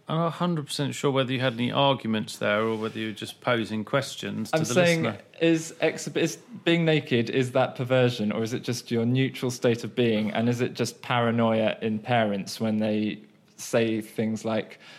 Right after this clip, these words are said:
Speaker 2: "Put your clothes on, there are children around," or, "What if a child were to come through here?" And, or, why is it that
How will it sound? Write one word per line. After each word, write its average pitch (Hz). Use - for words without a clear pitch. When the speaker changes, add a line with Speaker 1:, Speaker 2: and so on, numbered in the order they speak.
Speaker 2:
"Put 160
your 139
clothes 123
on, 113
there 113
are 110
children 107
around," 101
or, 113
"What 131
if 117
a 120
child 107
were 104
to 113
come 107
through 104
here?" 101
And, 101
or, 110
why 143
is 131
it -
that -